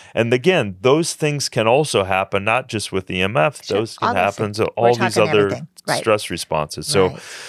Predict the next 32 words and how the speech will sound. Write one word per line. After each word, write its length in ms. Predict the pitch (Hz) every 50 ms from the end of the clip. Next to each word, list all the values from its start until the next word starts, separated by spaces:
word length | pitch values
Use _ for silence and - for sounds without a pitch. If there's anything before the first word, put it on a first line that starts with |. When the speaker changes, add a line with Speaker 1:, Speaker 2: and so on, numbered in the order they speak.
| - - - -
Speaker 1:
and 200 | - 131 131 156
then 100 | 170 165
of 140 | 151 - -
course, 500 | - - 170 160 160 151 127 - - -
when 200 | 117 113 110 110
you 240 | 107 107 104 104 90 -
go 240 | - 110 113 113 110
into 260 | 110 107 - - 104
foods 460 | 90 - - 110 110 104 101 87 - 85
and 100 | 80 -
superfoods 800 | - - 107 87 - 95 - - 98 92 87 85 80 76 - -
and 320 | 80 85 80 78 76 - _
all 240 | - 92 92 92 90
of 100 | 82 80
those 300 | 85 87 85 82 - -
things, 540 | - 98 92 92 90 87 87 85 - - - - - - - - - -
heavy 340 | - - 104 101 95 90 85
metals, 580 | 80 82 90 101 101 98 95 87 87 82 -
the 80 | 78 73
heavy 260 | - 98 95 92 85
metal 340 | 85 85 87 92 95 92 92
exposures, 840 | 92 - - - - 85 85 87 85 82 90 87 82 82 78 - -
there's 200 | 71 69 - - _
really 600 | - 78 87 90 92 98 104 107 107 104 98 92
bad 300 | 82 82 82 85 85 82 -
problems 680 | - 87 82 80 78 76 73 82 80 78 78 76 - -
in 420 | - 78 76 71 73 76 69 69 - _ _
fish 500 | - - 104 95 92 - - - - 78
and 160 | 73 69 69
the 60 | 69
Speaker 2:
Mm-hmm. 80 | - 67
Speaker 1:
sea 480 | 69 98 98 95 95 92 90 90 87